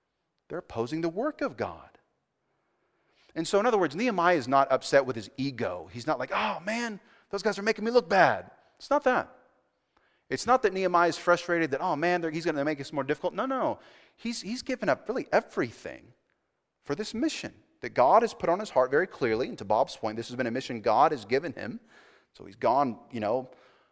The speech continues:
I'm forgetting now, I think it was about eight hundred, nine hundred miles before modern transportation. He's traveled a very long way. He's put everything on the line. And, uh, and so he's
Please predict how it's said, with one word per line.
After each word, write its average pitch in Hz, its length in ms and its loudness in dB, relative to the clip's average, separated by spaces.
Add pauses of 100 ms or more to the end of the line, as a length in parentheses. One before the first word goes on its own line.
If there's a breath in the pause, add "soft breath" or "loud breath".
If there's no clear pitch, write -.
(320 soft breath)
I'm - 80 -10
forgetting 156 320 -8
now, 139 140 -2
I 120 80 -4
think - 160 -10
it - 20 -6
was 127 60 -10
about 117 160 -6
eight 160 100 -6
hundred, 151 320 -8
nine 135 180 -2
hundred 139 220 -8
miles 147 500 -2 (280)
before 156 340 -4
modern 143 340 -2
transportation. 147 640 -6
He's 147 140 -10
traveled 127 260 -2
a 104 100 -8 (120)
very 175 240 -6
long 123 300 -2
way. 107 320 2 (500 soft breath)
He's - 80 -20
put 127 160 2
everything 180 380 4
on 170 140 4
the 160 60 4
line. 113 460 0 (1000 soft breath)
And, 104 380 -8
uh, 101 260 0
and 135 140 -8
so 143 220 4
he's 151 220 -10